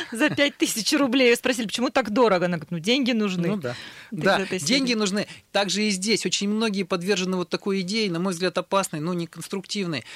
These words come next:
Speaker 2: когда они говорят: "Да как, как, я иначе свой обмен не осуществлю". Как будто вот так вот, находясь в процессе, вы его осуществите. Ну, вот это вот,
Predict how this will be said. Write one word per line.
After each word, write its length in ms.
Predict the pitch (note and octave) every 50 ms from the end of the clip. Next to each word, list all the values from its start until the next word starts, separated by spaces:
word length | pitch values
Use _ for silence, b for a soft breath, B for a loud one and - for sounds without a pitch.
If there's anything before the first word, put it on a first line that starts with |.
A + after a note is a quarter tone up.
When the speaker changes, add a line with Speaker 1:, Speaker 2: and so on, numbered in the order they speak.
| B B
Speaker 2:
когда 400 | B F3 D#3 D#3+ E3 F#3+ F3 D#3 B B B B
они 180 | D#3+ D#3+ F3+ F3+
говорят: 300 | E3+ F3+ F#3+ F#3 F3 D3+
"Да 80 | E3+
как, 140 | - G3 -
как, 180 | A3+ F#3+ - -
я 100 | F#3 F3+
иначе 260 | F#3 G3+ G3 - -
свой 200 | - - F3+ F3+
обмен 240 | E3 F3 F#3+ F3+ E3+
не 80 | E3
осуществлю". 560 | D#3 - D#3+ - - - - - F3 C#3 A2 B B B
Как 180 | B E3 D#3 D#3+
будто 260 | G3 A3+ F#3 - E3+
вот 200 | C#3+ D#3+ D#3+ -
так 200 | - B3 B3+ -
вот, 120 | A3 E3
находясь 360 | D#3+ D3 - - D3 D#3 D3 -
в 40 |
процессе, 420 | - C#3+ C3+ - F#3 F3+ - - A#2+
вы 80 | C3+
его 160 | D#3 D3+ C#3+ C#3+
осуществите. 760 | B2+ - - B2 - C#3+ - - - B2 A2+ A2+ - - - B B B B B B
Ну, 240 | - G3+ G#3+ A#3+ A3+
вот 160 | A3+ A3 -
это 200 | A#3+ - - F#3
вот, 200 | F#3 F3+ -